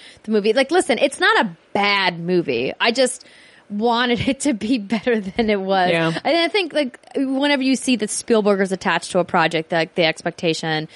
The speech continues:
Speaker 1: is higher than it would be normally, 'cause he usually doesn't make things that are less than s-,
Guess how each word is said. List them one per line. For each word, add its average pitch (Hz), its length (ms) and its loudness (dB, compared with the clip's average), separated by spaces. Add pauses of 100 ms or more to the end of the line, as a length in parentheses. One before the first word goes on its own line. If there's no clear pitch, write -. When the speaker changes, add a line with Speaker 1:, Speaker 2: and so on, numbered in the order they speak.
(200)
Speaker 1:
is 180 140 2
higher 233 500 0
than 196 160 2
it 175 100 -2
would 180 180 0
be 135 360 -2
normally, 156 420 -2
'cause 151 220 -4
he 151 200 -8
usually 160 280 0
doesn't 156 240 -4
make 156 300 -2 (160)
things 170 240 -2
that 170 100 4
are 170 120 4
less 156 320 -2
than 170 360 -2
s-, - 220 -10